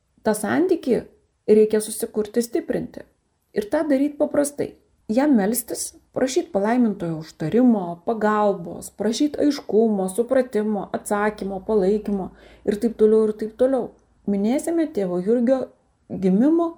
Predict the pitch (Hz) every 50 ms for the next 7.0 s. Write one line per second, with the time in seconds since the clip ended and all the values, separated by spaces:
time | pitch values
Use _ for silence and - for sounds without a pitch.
0 | _ - - - 226 240 233 233 220 - - - 202 202 202 202 - 190 185 175
1 | 185 180 - 180 175 170 185 180 175 185 202 226 226 - 214 - 190 185 175 165
2 | 165 - - - - - - - - _ _ _ - 202 202 220 233 247 247 240
3 | 247 240 240 - 311 370 370 370 311 269 226 185 185 - 185 180 180 175 175 170
4 | - 180 175 185 202 214 214 - - 214 208 - - 202 196 190 - 277 277 -
5 | 320 - 370 359 320 - - 185 180 185 202 208 202 202 202 - - 175 - 214
6 | 233 277 302 302 - - - 180 180 165 156 170 180 196 233 269 294 320 349